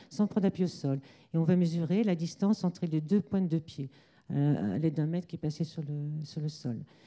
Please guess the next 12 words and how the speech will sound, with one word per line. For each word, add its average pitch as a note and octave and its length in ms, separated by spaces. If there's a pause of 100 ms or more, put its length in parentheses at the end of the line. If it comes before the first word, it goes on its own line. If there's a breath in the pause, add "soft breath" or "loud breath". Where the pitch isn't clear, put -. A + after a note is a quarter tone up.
(260 loud breath)
Le D#3 80
résultat F3+ 300
attendu, E3+ 420
c'est F#3 160
un F3 40
différentiel E3+ 680
droite-gauche D#3+ 760
de D3 140
moins E3+ 160
de G3+ 60
quatre F#3 180
centimètres. C#3+ 640